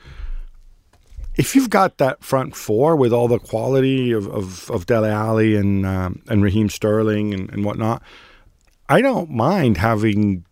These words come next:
two Dyers in front of the back four. I mean, I'm not a big Oxlade-Chamberlain guy, but having two guys who just simply win the ball when I've got Stones behind who can pass it, do a little bit of creativity, and, and have a pretty good front four. Well, what's the problem?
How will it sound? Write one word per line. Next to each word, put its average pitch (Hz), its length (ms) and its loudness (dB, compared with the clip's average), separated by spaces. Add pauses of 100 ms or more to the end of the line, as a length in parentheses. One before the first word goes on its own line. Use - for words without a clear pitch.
(120)
two 110 480 4 (600)
Dyers 98 580 2
in 98 100 -2
front 104 220 0
of 98 60 2
the 98 60 2
back 104 260 -4
four. - 520 -2
I 107 160 0
mean, 104 300 0 (100)
I'm 107 60 -4
not 117 140 2
a 104 40 2
big 98 280 2
Oxlade-Chamberlain 104 680 0
guy, 95 220 -2
but 117 220 -2 (480)
having 139 200 4
two 151 140 -2
guys 135 220 4
who 120 60 -8
just 123 160 -4
simply 127 200 0
win 139 220 4
the 151 80 4
ball 104 260 -2
when 139 140 0
I've 117 100 -2
got 120 180 -2
Stones 127 400 0
behind 131 380 0
who 127 80 -2
can 123 220 -2
pass 131 320 -4
it, 160 120 -4
do 131 140 -2
a 123 40 2
little 131 180 2
bit 127 120 2
of 123 60 -2
creativity, 139 600 0
and, 151 200 -2 (600)
and 151 100 0
have 165 100 2
a 170 60 2
pretty 190 200 2
good 185 140 0
front 220 240 -2
four. 226 440 0
Well, 151 160 0
what's 202 200 2
the 233 100 2
problem? 151 460 0